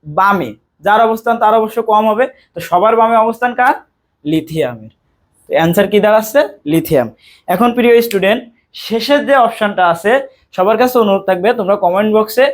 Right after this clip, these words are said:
এই আনসারটা জানিয়ে দাও। তো এরকম সুন্দর সুন্দর টেকনিক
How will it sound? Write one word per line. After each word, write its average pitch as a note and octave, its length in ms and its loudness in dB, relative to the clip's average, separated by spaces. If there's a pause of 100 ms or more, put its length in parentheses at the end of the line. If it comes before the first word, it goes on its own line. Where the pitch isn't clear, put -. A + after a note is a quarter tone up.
(200)
এই F#3 120 2
আনসারটা F3+ 420 0
জানিয়ে B2+ 320 -2
দাও। B2 160 -4 (880)
তো B3 80 2 (580)
এরকম A#3 340 2
সুন্দর A3+ 300 0
সুন্দর A3+ 260 0
টেকনিক A3 420 -2